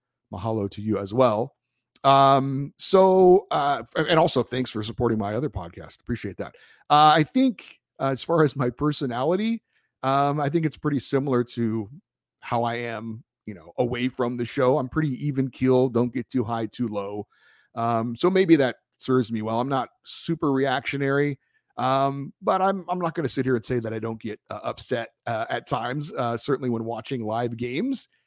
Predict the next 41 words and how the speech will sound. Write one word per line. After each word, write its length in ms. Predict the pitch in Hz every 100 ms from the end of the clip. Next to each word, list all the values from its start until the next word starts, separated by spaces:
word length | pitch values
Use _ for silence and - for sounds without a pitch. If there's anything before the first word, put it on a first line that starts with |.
| _ -
Uh, 100 | 104
you 120 | 110
can 140 | 113
ask 120 | 113 107
my 100 | 101
wife 220 | 131 151
about 280 | 147 156 -
that. 240 | 165 202 _ _ _ 120
Um, 300 | 123 127 127
but 80 | 151
I 80 |
think 260 | 165 185 160 139
also, 320 | 139 - 160
frankly, 560 | - 139 147 156 175
as 160 | 131 123
I've 160 | 123 123
gotten 300 | 131 131 117
older, 580 | 123 135 156 160 180 -
I've 200 | 110 104
probably 260 | - 123 117
mellowed 400 | 104 113 127 127
a 40 |
little 200 | 127 127
bit 160 | 127 127
more. 460 | 123 120 123 135 - 113
Uh, 40 |
I, 340 | 107 110 110 131
as 80 |
much 180 | 135 139
as 140 | 143 131
I, 140 | 113 110
I'm 220 | 117 110
passionate 440 | - 123 127 131 120
about 300 | 117 113 -
sports 460 | - 113 113 -
and 100 | 104
I 40 | 101
love 240 | 113 110
it, 120 | 113 - _ _ -
and 80 | 143
it's 200 | -